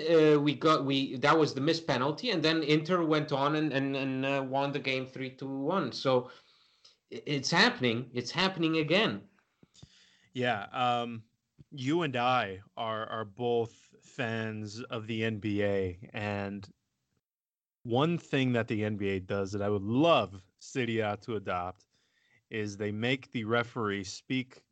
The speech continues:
Speaker 2: to a member of the media after, uh, after a match and explain all of their decisions. Um,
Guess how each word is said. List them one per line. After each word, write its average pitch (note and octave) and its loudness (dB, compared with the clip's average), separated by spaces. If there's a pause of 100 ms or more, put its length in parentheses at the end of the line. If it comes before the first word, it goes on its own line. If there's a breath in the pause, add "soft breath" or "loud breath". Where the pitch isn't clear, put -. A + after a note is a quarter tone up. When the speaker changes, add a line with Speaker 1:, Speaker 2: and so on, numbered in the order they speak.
Speaker 2:
to A2 -8
a G#2 -6
member G#2+ -2
of G2 -2
the G2+ -6
media G2 -6 (560)
after, A2 -2 (100)
uh, G2 -2 (100)
after A2+ -2
a G2 -2
match G2 -4 (100)
and F#2+ -12
explain G2+ -6
all G2 -2
of F2+ -6
their F#2 -4
decisions. F2 -8 (540)
Um, F#2+ -2